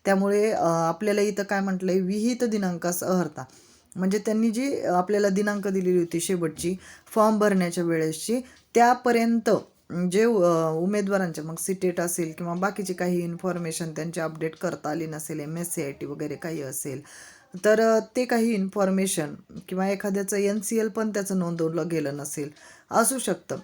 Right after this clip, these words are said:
तर ही माहिती अपडेट करण्यासाठी काय निर्णय घ्यायचा आहे, हे निर्णय ते विचार करत आहेत. त्यांनी अजून आपल्याला तो निर्णय डिस्क्लोज केलेला नाही. त्यामुळे आपल्याला हे सांगता येणार नाही की ते, अ, यांना अपडेट करू देतील किंवा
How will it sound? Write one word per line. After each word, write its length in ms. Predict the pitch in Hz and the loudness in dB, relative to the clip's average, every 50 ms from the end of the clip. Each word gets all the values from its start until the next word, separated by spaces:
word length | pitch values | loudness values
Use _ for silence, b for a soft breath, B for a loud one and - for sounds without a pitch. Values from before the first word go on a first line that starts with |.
| - - - | -8 -2 2
तर 60 | 190 | 2
ही 260 | 196 196 175 214 262 285 | 2 2 2 2 0 2
माहिती 480 | 302 294 262 240 233 226 - - 226 | 2 2 4 4 2 0 0 0 0
अपडेट 340 | 220 208 190 190 208 208 - | 0 2 2 0 0 0 0
करण्यासाठी 640 | - 196 190 196 196 190 202 196 - 175 - - 190 185 - | 0 -2 0 0 0 -4 -4 -4 -6 -6 -6 -6 -10 -4 -2
काय 180 | 220 214 208 208 | 2 2 4 4
निर्णय 380 | 214 196 180 175 175 165 156 | 4 2 2 2 0 -2 -2
घ्यायचा 340 | 156 175 170 165 156 - 165 | -2 -2 -2 -2 -2 -4 -6
आहे, 100 | 160 160 - B B B B B B | -6 -6 -8 B B B B B B
हे 120 | 208 240 | 4 4
निर्णय 340 | 240 247 240 233 220 220 214 | 6 4 4 2 2 0 0
ते 360 | 202 - 220 233 262 - - - - - - | 0 0 2 2 2 0 -2 -6 -10 -10 -4
विचार 440 | - 190 208 220 - - 240 226 220 | 0 0 2 2 4 4 4 4 4
करत 300 | - 190 175 165 - - | 2 0 -2 -2 -2 -4
आहेत. 140 | 151 151 147 - | -6 -6 -6 -6
त्यांनी 200 | - 165 170 175 | -6 -6 -4 -2
अजून 280 | 175 175 175 180 185 185 | -2 -2 -2 -2 -2 -4
आपल्याला 340 | 175 - 175 180 175 165 165 | -4 -2 -2 -2 -2 -2 -2
तो 140 | - 185 | -2 -4
निर्णय 360 | 175 170 165 160 160 160 160 170 | -2 -2 -2 -4 -4 -4 -4 -2
डिस्क्लोज 420 | 185 190 - - - 208 202 190 | -4 -4 -6 -4 -4 -4 -4 -4
केलेला 380 | - 196 175 170 160 160 160 160 | -2 -2 -2 -2 -2 -4 -4 -6
नाही. 380 | 160 165 180 160 156 147 160 - B B B B B _ - | -6 -6 -6 -6 -6 -8 -10 -12 B B B B B _ 0
त्यामुळे 340 | 175 185 190 196 202 220 247 | 2 2 2 2 2 2 0
आपल्याला 380 | - 202 190 - - 208 208 | 0 -4 -4 -4 -4 -2 -2
हे 160 | 208 202 214 | -2 -2 -2
सांगता 360 | 208 - 226 208 196 190 196 190 | -2 0 0 0 0 0 0 0
येणार 260 | 185 185 185 180 175 | 2 2 2 0 0
नाही 200 | 180 175 160 151 | -2 -4 -6 -6
की 220 | 151 - 196 240 262 B B B B B B B - | -8 -8 -8 -8 -8 B B B B B B B 4
ते, 160 | 196 214 214 | 6 6 8
अ, 300 | 202 185 180 175 165 165 | 6 6 4 4 2 0
यांना 360 | 160 180 180 180 180 180 180 | 2 2 2 2 4 2 2
अपडेट 320 | 180 175 170 190 202 190 | 0 0 0 -2 -2 -2
करू 240 | - - 196 185 190 | 0 0 2 2 4
देतील 380 | 185 180 185 185 185 190 190 180 185 | 4 2 2 2 2 0 -2 -2 -4
किंवा 260 | 185 180 185 214 320 | -4 -2 -2 -2 -2